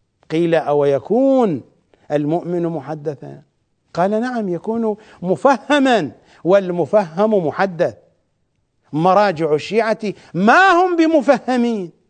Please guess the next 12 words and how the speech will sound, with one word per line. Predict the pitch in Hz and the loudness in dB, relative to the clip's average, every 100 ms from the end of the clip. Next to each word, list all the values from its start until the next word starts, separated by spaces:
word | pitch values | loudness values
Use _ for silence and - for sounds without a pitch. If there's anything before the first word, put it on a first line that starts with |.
| _ _ _ _ _ _ _ _ _ _ _ _ - | _ _ _ _ _ _ _ _ _ _ _ _ 0
هؤلاء | 185 202 196 233 302 - - - | 2 2 4 4 2 -4 -20 -2
هم | 160 349 440 415 | 4 4 4 2
يحاولون | - 277 269 240 220 190 | 2 2 2 2 0 0
الفهم، | 143 - 120 90 - _ _ _ _ _ _ _ _ | -2 -4 -6 -8 -20 _ _ _ _ _ _ _ _
مثلما | 190 277 - 214 208 185 185 | -2 -2 2 2 4 2 0
أحاول | - 214 233 208 185 156 131 - - | 0 2 2 2 0 0 -2 -4 -2
أن | 170 | -2
أفهم | - 208 - 214 262 - _ - | 0 -4 -4 -6 -6 -8 _ -6
هم | 320 330 | 0 0
يحاولون | 294 285 285 277 277 262 | 0 0 0 0 0 -2
أن | 220 208 | -2 -2
يفهموا. | 202 - - 95 | -4 -6 -16 -20